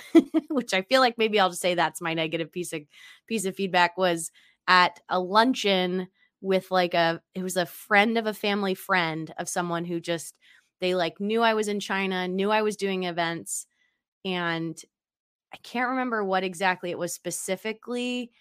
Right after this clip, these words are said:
but the, the impression it left on me was this person just telling me if I didn't wanna build an agency and a big team and become, like,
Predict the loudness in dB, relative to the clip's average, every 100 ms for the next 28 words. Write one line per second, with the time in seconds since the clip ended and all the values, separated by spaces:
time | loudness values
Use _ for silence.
0 | _ _ _ _ 0 0 0 0 2 0
1 | 0 4 2 2 2 2 2 -2 -2 2
2 | 2 2 -2 0 0 -2 -2 -4 -4 -4
3 | -2 -2 -2 -4 -6 -2 0 0 0 -2
4 | -4 -2 0 2 0 0 0 0 2 2
5 | 2 -2 -4 -2 -4 -4 -4 -6 -6 -10
6 | -2 2 2 0 -8 -4 -4 -4 -6 -10
7 | -6 -2 -2 -2 -8 -18 -20 _ -8 -8
8 | -8